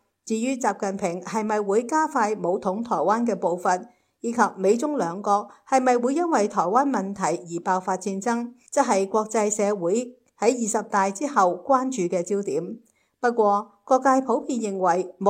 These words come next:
論係點，美國必須為中共武統台灣嘅可能做好準備，而且必須要認真對待。根據美國之音報道指出，喺習近平執政嘅十年期間，美國經歷咗三任總統。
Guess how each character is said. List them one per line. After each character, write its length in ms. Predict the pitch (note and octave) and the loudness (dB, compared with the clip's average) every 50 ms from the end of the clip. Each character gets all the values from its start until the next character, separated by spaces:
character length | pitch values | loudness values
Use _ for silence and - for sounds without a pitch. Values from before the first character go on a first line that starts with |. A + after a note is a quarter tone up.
| G#3 | 4
論 180 | G#3+ G#3+ A3 A3+ | 6 4 2 0
係 180 | A3+ A3+ A3+ A3+ | 0 -2 -2 0
點， 380 | - F#3 E3+ A3 C4+ E4 C#4+ - _ _ _ | 0 0 0 0 -2 -4 -6 -12 _ _ _
美 140 | - G#3 A3 | 2 4 6
國 140 | A3+ A#3 A#3 | 6 6 2
必 160 | A#3 C4+ C#4 | 2 -2 -4
須 300 | C4+ - C#4+ C4 B3+ C4 | -2 2 4 6 6 6
為 240 | A#3+ G#3 F#3 F#3+ F#3+ | 6 4 2 2 0
中 240 | - B3 A#3+ B3 A#3+ | -2 -4 -6 -4 -4
共 220 | A3+ G3+ F#3+ G3 | -4 -4 -4 -2
武 180 | F#3 F#3 F#3+ G3+ | -2 -2 -2 -2
統 200 | G#3 G#3+ A#3 A#3+ | -4 -6 -8 -4
台 120 | A#3 G3+ | -2 -2
灣 420 | D#3 E3+ E3+ G3+ A3 A3+ A#3+ A#3+ | -2 -2 -2 -2 -4 -4 -4 -4
嘅 180 | A#3 G#3+ G3+ G#3 | -4 -2 -2 -2
可 200 | G3 - D#3 F3 | 0 0 0 0
能 280 | G#3+ A3+ G3 E3+ F#3 F#3 | 0 -2 -4 -4 -4 -2
做 140 | F3+ F#3+ | -2 -2
好 120 | F3 F#3+ G3 | 0 0 -2
準 240 | G3+ G3+ F#3+ F3+ G3+ | 0 -2 -2 -2 -2
備， 340 | - F#3 F#3 F#3+ F#3 F#3 - _ _ _ _ - | 0 0 0 0 -2 -4 -10 _ _ _ _ -8
而 100 | G3 G3 | -8 -2
且 240 | - A3+ F#3 G3+ | 0 2 2 2
必 140 | G#3+ - C4 | 0 -2 -6
須 180 | A#3+ B3 C4+ A#3+ | -2 0 0 0
要 180 | A#3+ A3+ G#3 G3 | 2 2 0 0
認 280 | G3 F#3 F#3 F3 F3+ | 0 0 -2 -4 -4
真 220 | F3+ - A#3 A3+ A3+ | -2 -2 -2 -2 0
對 160 | A3+ F#3+ F3+ | -2 -2 0
待。 400 | F3+ F#3+ F3+ F3+ F#3 F#3+ A#3 - - _ _ _ _ _ _ _ _ _ _ | 2 2 2 2 2 0 -2 -8 -16 _ _ _ _ _ _ _ _ _ _
根 180 | - D4+ D#4 D4+ | 0 2 2 4
據 220 | D4 A#3+ A3 A3 | 4 4 4 4
美 180 | G#3 G3+ G3+ G#3+ | 2 2 0 0
國 140 | A#3 A3+ A#3 | 0 0 -2
之 140 | A#3 C#4 | -2 -2
音 80 | C#4+ D4 | 0 0
報 320 | D4+ D4 C#4+ A#3+ G3+ G3+ | 0 0 0 0 0 0
道 240 | G3 G3+ F#3 F3+ F#3+ | 2 0 0 0 0
指 200 | F#3 - E3 F#3 | -2 -4 -8 -8
出， 120 | F#3 - B3+ B3+ B3 B3 - - _ _ _ _ _ _ | 0 0 0 0 0 -4 -12 -18 _ _ _ _ _ _
喺 160 | - F#3+ G#3+ | 0 0 2
習 180 | A#3 B3 G3+ - | 4 2 0 2
近 160 | G#3+ G3 G3+ | 0 -2 -2
平 240 | A3 A3 F#3+ E3 F#3+ | -2 -4 -4 -4 -2
執 220 | G3 C4+ C4 C4 | -2 -2 -2 -2
政 240 | B3+ - G#3+ G#3 G#3 | -2 -4 -4 -4 -2
嘅 160 | G#3 G3+ G3 | 0 0 0
十 160 | G3+ G3+ A3+ - F3 | 2 0 -2 -4 -4
年 180 | F3 F3 F3 | -6 -6 -8
期 180 | F3+ - F3+ D#3 | -4 -4 -4 -4
間， 380 | D#3 - A3+ A3 G#3+ A3+ A3+ A3+ - _ _ _ _ _ | -2 -4 -6 -6 -6 -8 -10 -14 -16 _ _ _ _ _
美 140 | - A3+ B3+ | 4 4 4
國 120 | C#4 C4+ C4+ | 4 2 0
經 160 | C4+ E4+ E4+ E4+ | 0 -2 -2 0
歷 180 | D4+ A#3+ G3+ | 0 -2 -2
咗 220 | - E3+ D#3 F#3 A#3 | 0 0 0 0 0
三 340 | A#3 - - C#4 C4+ C#4 | -2 -2 -2 0 0 0
任 220 | C4+ A#3 G3+ F3+ F3+ | 0 0 0 -2 -2
總 240 | F3 E3+ E3 G3 G#3 | -4 -6 -8 -8 -4
統。 380 | G3+ F3+ E3 F#3 G#3 A#3 A3 | -4 -4 -4 -4 -8 -10 -12